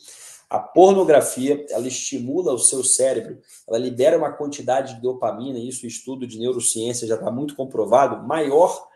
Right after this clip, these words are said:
às vezes trinta vezes maior do que numa relação sexual, em que você usa cheiro, tato, outros estímulos. Na pornografia, aquele gritaria, aquela mudança de cena, cor, tela,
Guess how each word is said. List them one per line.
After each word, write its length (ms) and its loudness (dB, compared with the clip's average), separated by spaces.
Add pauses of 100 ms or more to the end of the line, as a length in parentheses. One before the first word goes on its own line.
(180)
às 120 -2
vezes 280 -2
trinta 340 -6
vezes 280 -6
maior 520 -2 (220)
do 120 -10
que 140 -8
numa 160 -4
relação 400 -2
sexual, 580 0 (200)
em 20 -20
que 140 -14
você 240 -4
usa 200 -4
cheiro, 720 -4 (240)
tato, 540 -4
outros 480 4
estímulos. 540 -12 (360)
Na 100 -2
pornografia, 680 -2
aquele 280 -8
gritaria, 840 -4
aquela 300 -4
mudança 420 -6
de 140 -14
cena, 400 -4 (160)
cor, 320 -6 (160)
tela, 480 0